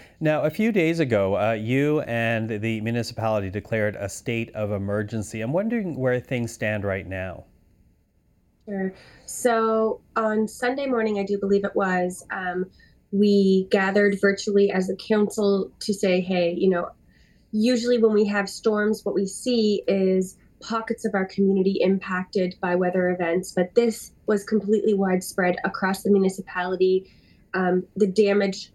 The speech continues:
Speaker 2: so intense and massive that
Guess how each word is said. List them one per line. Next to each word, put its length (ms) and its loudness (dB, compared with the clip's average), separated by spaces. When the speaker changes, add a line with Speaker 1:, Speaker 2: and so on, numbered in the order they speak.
Speaker 2:
so 640 -2
intense 640 -4
and 220 2
massive 540 -2
that 300 -2